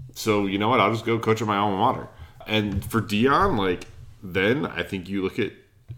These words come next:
Georgia Tech, right? Because you have the Atlanta connection. You played in Atlanta. And, uh, to me, that just plays. Like, that, that the personality fits.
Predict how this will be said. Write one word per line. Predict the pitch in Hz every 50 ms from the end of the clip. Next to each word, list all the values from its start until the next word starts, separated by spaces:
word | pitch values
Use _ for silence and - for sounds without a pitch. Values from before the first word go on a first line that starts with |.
| - - -
Georgia | - 87 98 208 202 90
Tech, | - - - - - - - - - - - _ _ _ _ _ _ _
right? | - 87 92 101 120 139 135 - - -
Because | 104 87 101 95 85 82 - - -
you | - 92 85
have | - 104 123 139 131
the | 120
Atlanta | 104 90 90 87 85 85
connection. | - - 87 78 78 78 - - 98 101 95
You | 92
played | 92 - - 95 92 107 120
in | 113 98
Atlanta. | 90 73 76 78 76 73 73 76 87 107 117 120 - - - _ _ _ _ - - -
And, | 107 107 107 101 98 98 95 92 92 90 90 82 - - _ _ _ _ _ _ _ - _ -
uh, | - - - - - -
to | - - -
me, | 117 120 156 175
that | 147 123 113 98 -
just | - - - -
plays. | - - 95 82 78 76 76 76 - -
Like, | 98 90 82 -
that, | 113 104 104 101 95 95 92 - - - 117 107
that | 113 110 107 107 - - 113
the | 104
personality | - - - 104 95 - 87 87 85 90 101 107 110 107 107 101
fits. | 101 - 117 113 107 90 - - - - - -